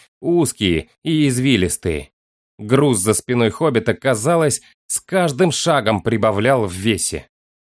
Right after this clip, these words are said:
Глаза заливал едкий пот, лямки врезались в плечи. Хоббита внезапно шатнуло в сторону, и он понял, что далеко сегодня не уйдёт. Однако гномы заметили это и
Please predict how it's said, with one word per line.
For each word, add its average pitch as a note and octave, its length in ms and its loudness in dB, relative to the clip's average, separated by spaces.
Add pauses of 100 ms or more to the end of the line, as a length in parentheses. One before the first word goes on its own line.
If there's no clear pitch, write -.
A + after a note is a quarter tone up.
Глаза C3+ 480 2
заливал G#2 460 2
едкий F#2 400 -2
пот, - 340 -4 (260)
лямки D3 480 0
врезались A#2+ 640 2
в - 80 -12
плечи. F2+ 540 -2 (360)
Хоббита A#2 360 0
внезапно A#2 480 0
шатнуло A#2 420 0
в A#2 80 -4
сторону, A#2 500 0 (300)
и B2+ 300 -2 (120)
он C3 300 2
понял, B2 400 0
что - 320 -4
далеко G2 600 -2
сегодня E2+ 600 -2 (260)
не C3+ 220 2
уйдёт. G2 600 0 (440)
Однако D3 680 2
гномы C#3+ 340 4
заметили C3 540 2
это F2 380 0 (240)
и C3 220 0